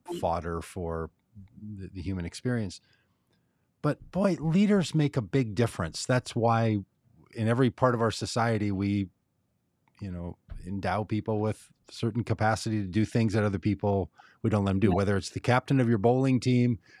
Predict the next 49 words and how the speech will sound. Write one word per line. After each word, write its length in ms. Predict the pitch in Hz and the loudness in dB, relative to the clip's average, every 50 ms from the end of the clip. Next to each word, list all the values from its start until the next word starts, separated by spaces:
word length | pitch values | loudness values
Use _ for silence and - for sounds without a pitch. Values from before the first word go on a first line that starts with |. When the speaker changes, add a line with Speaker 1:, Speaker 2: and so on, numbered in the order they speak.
| _ - | _ -4
Speaker 2:
the 80 | 107 | 0
organizer 520 | 101 113 120 110 117 117 117 117 110 113 113 | 2 2 2 2 2 2 2 2 2 2 0
of 60 | 101 | 0
your 100 | 95 87 | 0 0
pickleball 760 | - - 135 - 139 123 127 127 123 123 120 120 117 117 - - _ - | 0 0 0 0 2 2 2 4 4 4 4 2 2 0 -2 -6 _ -4
deal, 460 | 120 117 113 113 113 113 113 110 - | 0 0 2 2 2 2 0 0 -2
or 200 | - 104 101 98 | -2 -2 -2 -2
your, 320 | 95 92 90 90 90 90 - _ _ _ | 0 -2 -2 -2 -2 -4 -6 _ _ _
your 160 | - 110 107 | -4 -4 -2
bishop. 380 | 92 110 107 - - - - - _ - | 0 0 -2 -2 -2 -10 -12 -12 _ -8
You 140 | 110 104 | -6 -4
know, 40 | 104 | -2
you 100 | 110 113 | -2 -2
just 200 | 113 147 - - | -2 -2 -2 -2
say 160 | - 135 131 | -2 -2 -2
to 80 | 127 127 | -2 -2
some 220 | - - 120 110 | -2 -4 -4 -4
people, 320 | - 113 107 98 107 98 - - - - _ - 113 120 120 - _ _ _ _ _ - | -2 -4 -4 -4 -4 -6 -6 -10 -20 -20 _ -4 -4 -4 -4 -4 _ _ _ _ _ 0
"You 140 | 139 175 | 2 2
get 140 | 170 214 185 - | 4 2 2 2
to 80 | 160 | 2
do 160 | 143 151 147 | 2 4 2
some 180 | 135 - 135 120 | 4 2 0 0
things 480 | - 135 127 123 120 123 113 - - - | 2 2 2 2 2 2 0 -2 -6 -8
because 220 | - 104 - 117 - | -6 -4 -2 -2 0
the 60 | 113 | 0
rest 240 | 117 123 113 - - | 0 0 0 -2 -4
of 100 | 113 104 | -6 -6
us 140 | 101 - - | -6 -6 -4
won't." 300 | 110 113 113 104 95 - _ _ _ _ _ _ _ _ _ - | -4 -2 -2 -2 -4 -8 _ _ _ _ _ _ _ _ _ -4
And 100 | - 156 | 0 2
we 100 | 160 160 | 4 4
really 300 | 151 156 202 214 214 202 | 4 4 4 4 4 4
need 320 | 170 147 147 165 165 131 - | 4 4 4 2 0 -2 -2
people 320 | - 143 139 - 127 117 | -4 -4 -2 -2 -2 -4
to 180 | - - 120 104 82 - | -4 -4 -6 -6 -4 -2
do 200 | - 127 135 135 | 0 2 2 2
those 540 | 104 110 104 95 95 92 90 - - - - _ _ _ - - - - _ _ _ | 2 0 0 -2 -2 -4 -6 -8 -10 -12 -14 _ _ _ -20 -20 -20 -20 _ _ _
things 440 | _ - - 123 117 107 107 101 - | _ -8 -4 -2 0 0 0 0 -2
in 100 | 110 104 | -2 -2
a 80 | 101 98 | -2 -2
way 300 | 92 104 104 104 107 101 | -2 -2 -2 -2 -2 -4
that 160 | 92 104 95 | -4 -6 -6
is 200 | 98 92 82 - _ _ - | -6 -8 -8 -12 _ _ -4
good 300 | - 117 117 117 117 107 | -2 -2 0 0 -2 -2
and 180 | 104 95 92 | -4 -4 -4
right 280 | 92 98 101 101 104 - - | -2 -2 -2 -2 -4 -6 -8
and 160 | - 92 85 | -10 -10 -8
brave. 520 | 69 92 98 104 104 101 98 90 - - | -6 -6 -6 -6 -6 -6 -8 -8 -10 -14